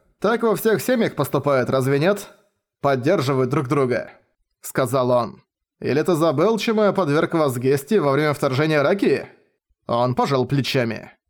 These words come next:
«Влезай в проблемы, в которые тебе хочется. Я возражать не буду». «Вельф!» Я не мог и слова сказать, даже Микота мне улыбнулась. «Нам суждено быть в одной лодке», —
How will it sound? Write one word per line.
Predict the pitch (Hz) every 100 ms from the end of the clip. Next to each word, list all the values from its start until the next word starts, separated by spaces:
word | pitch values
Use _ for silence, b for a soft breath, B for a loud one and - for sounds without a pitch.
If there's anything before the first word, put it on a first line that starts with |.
| _ _ _ -
«Влезай | 113 120 120 170
в | 160
проблемы, | 147 135 151 190 165
в | -
которые | 151 170 190 160
тебе | 160 160
хочется. | 165 180 139 - 117 - - _ _ -
Я | 127 135 143
возражать | 190 269 151 139
не | 175
буду». | 139 131 110 - - _ _ _ _ -
«Вельф!» | 123 156 165 135 - - _ _ _ _ _
Я | 127 135
не | 139 131
мог | 131 123
и |
слова | - 131 175 151
сказать, | - 139 143 135 - _ _ -
даже | 135 139 123
Микота | 131 123 131 135
мне | 233 147
улыбнулась. | 131 135 127 135 117 - - - _ _ _ _ -
«Нам | 208 180 143
суждено | 160 127 139 175
быть | 196 -
в |
одной | 214 151 143
лодке», — | 143 - - 131 117